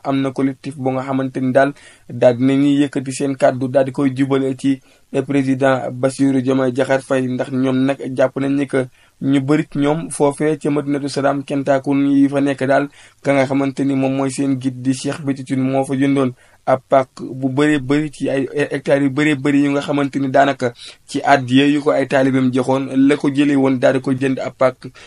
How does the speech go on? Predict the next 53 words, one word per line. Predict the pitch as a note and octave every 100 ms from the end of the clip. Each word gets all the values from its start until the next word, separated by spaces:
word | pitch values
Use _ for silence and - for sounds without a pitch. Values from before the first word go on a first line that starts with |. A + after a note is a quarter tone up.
| - -
Loolee | B2+ B2+ B2+ B2+
sax | A#2+ C3+ D3+
mu | C#3
ngi | C3+
ko | C3+
doon | C3+ C3+ B2+
lotissé | C3+ C#3 C3+ C3 D3 - _ _ D3+ B2
jamonoy | C3 C3+ C3+ C#3
deux | B2+ C#3+
mille | D3 C#3+
sept, | - C#3 -
bëggoon | B2+ B2 C3 C#3+
ko | C3 C3 B2
jox | C3+ C3
ñi | C3+ C#3 C#3+
nga | C3+
xamante | C#3+ C#3 C#3 C#3+
ni | C#3 C3+
ñoom | C#3
ñoo | C#3 C#3
di | C3 B2+ _ _ _
ay | C3 C3 A#2+
taalibeem. | C#3 C3 C#3 C3 C3+ B2 - _ -
Moom | B2+ C3
sax | B2 C3+
waxoon | C#3+ C#3+ D3 C3+
na | D3
publiquement | D#3+ F3 E3 D#3+ D3 C#3
ne | C3+
kat | C3 C3+ C#3+
terrain | D#3+ D3 D3 C#3+
yi | C#3
ni | C#3
daal, | C3 C3+ D#3 - - _
eh, | C3+ A#2+ B2 B2 A2+ A#2 G#2 B2
kenn | D3+ D3
daal | C3+ C#3
moo | C#3 C3+
ko | C3+
moom, | B2+ B2+
moo | C3+
di | C3 C3
ay | B2+ C3+
taalibeem | C#3 C3+ C3+ C3
dimbal | B2 C#3 C3+
leen | C3 C3 B2
ba | C3
ñu | C3+
am | C3 C3
fa | C3
nga | B2+
xamante | B2 C#3 C3+ C3
ni | B2+